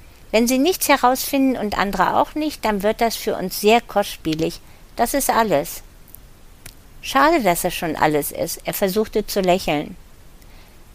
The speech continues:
Sie reagierte darauf überhaupt nicht. „Machen Sie es, Ihre einzige Chance.“ Sie suchte seine linke Hand und steckte in diese einen Zettel.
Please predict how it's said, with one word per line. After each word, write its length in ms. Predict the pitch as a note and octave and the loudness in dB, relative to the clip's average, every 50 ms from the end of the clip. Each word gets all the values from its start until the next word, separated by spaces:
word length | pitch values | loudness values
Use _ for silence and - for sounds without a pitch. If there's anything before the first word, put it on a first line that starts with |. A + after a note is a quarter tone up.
| - - - | -20 -18 -10
Sie 200 | - - G3 F#3+ | -4 0 2 4
reagierte 580 | F3+ F#3 F#3 F#3 F3+ E3+ F#3+ G3 G3 - G3 | 6 6 6 6 6 6 4 2 4 4 4
darauf 320 | E3 E3 D#3 E3 E3 - E3 | 4 4 4 4 2 0 0
überhaupt 480 | D#3+ D#3+ D#3+ D3 D#3+ D3 - - - | 0 2 2 4 4 2 0 0 -8
nicht. 320 | - - - F3+ - - - - - - - - - | -10 -10 -10 -12 -14 -16 -20 -20 -20 -20 -20 -14 -6
„Machen 320 | - A3+ C4 C4 C#4 B3 G#3 | -6 -4 -2 0 0 0 0
Sie 200 | E3+ E3 D#3+ D#3+ | 2 2 0 0
es, 180 | D#3+ - - | 0 -4 -4
Ihre 220 | - G3+ G3+ A3+ - | -4 -2 0 0 0
einzige 400 | D#3+ B3+ C#4 - D4 B3 - A#3 | 0 0 0 0 0 -2 -2 -4
Chance.“ 540 | - - B3+ A#3 G3 C3 F2 - - - - - - - - - - - - - - | -4 -2 -2 -2 -2 -4 -6 -10 -14 -16 -18 -20 -20 -20 -20 -20 -20 -20 -20 -14 -6
Sie 140 | - F#3+ G3 | -4 -2 0
suchte 360 | G#3 A#3+ C#4 - - - A3+ | 0 0 -2 -2 -4 -10 -4
seine 280 | - A3 G#3 G3+ G3 F#3+ | 0 0 2 2 2 0
linke 340 | G3 G3+ G#3+ G#3+ - - G3 | 0 0 -2 -2 -4 -4 -2
Hand 260 | G3+ A#3+ C#4+ C#4+ - | -2 -2 -2 -2 -6
und 140 | - G3+ - | -8 -10 -8
steckte 380 | - - G#3 A3 - - - | -6 -4 -4 -4 -4 -4 -6
in 160 | G3 F#3+ F#3+ F3 | -6 -4 -4 -2
diese 280 | F#3 F#3 F3+ - F#3 | -2 -2 -2 -2 -4
einen 240 | - - F3+ E3 E3 | -2 -2 -4 -4 -4
Zettel. 480 | - - - F#3 - - F3 D#3+ F3+ | -4 -2 -2 -2 0 0 -2 -2 -2